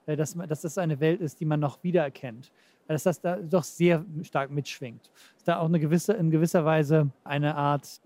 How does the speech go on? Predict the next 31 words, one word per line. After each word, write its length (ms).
äh, 160
deutsche 300
Identitätspolitik 880
auch 80
noch 140
mit, 160
vielleicht 220
eine 160
gewisse 300
Rolle 260
spielt. 300
Dass 100
man 160
sich 160
nicht 180
unbedingt 640
bereit 260
ist, 60
sich 120
zum 100
Beispiel 180
von, 160
aus 160
Indien 400
sagen 280
zu 80
lassen, 540
wie 140
es 120
eigentlich 460
weitergehen 720